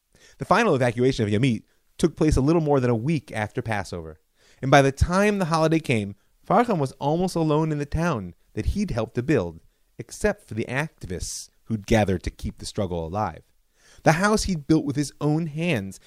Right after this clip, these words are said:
had become somewhat of a pilgrimage site, visited by rabbis, members of Knesset, even cabinet ministers, none of whom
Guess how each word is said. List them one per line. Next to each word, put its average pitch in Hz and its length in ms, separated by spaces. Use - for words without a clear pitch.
had - 100
become 262 360
somewhat 214 420
of 165 80
a 165 80
pilgrimage 135 680
site, 85 320
visited 190 480
by 131 340
rabbis, 143 640
members 170 300
of 151 100
Knesset, 156 400
even 190 280
cabinet 175 560
ministers, 92 580
none 170 240
of 151 120
whom 85 320